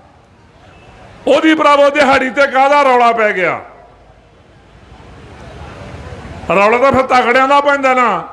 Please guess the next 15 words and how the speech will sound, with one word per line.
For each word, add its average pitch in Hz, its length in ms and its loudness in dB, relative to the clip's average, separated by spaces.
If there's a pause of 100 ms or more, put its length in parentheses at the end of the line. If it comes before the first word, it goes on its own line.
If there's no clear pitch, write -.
(1600)
ਉਦੋਂ 269 260 2
ਨਾਅਰਾ 277 320 2
ਦਿੰਦੇ 285 240 -2
ਆ 285 60 4
ਵੀ 285 120 -2
ਆਪਾਂ 277 320 2
ਜੱਟ। 247 360 0 (4000)
ਜਦੋਂ 240 200 0
ਇਸ 294 240 2
ਨਾਅਰੇ 277 380 2
ਤੇ 311 100 0
ਇਕੱਠੇ 269 360 2
ਕਰਦੇ 233 340 0
ਆ 226 40 2
ਤੁਹਾਨੂੰ, 208 500 -4